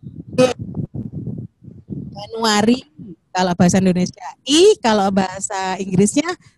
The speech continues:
diganti Y. Januari, Februari juga sama, February. Kalau Maret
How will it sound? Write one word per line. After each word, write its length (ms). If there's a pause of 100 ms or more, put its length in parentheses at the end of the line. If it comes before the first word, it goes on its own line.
(200)
diganti 560
Y. 240
Januari, 880 (640)
Februari 880
juga 320
sama, 320 (160)
February. 1040 (460)
Kalau 340
Maret 400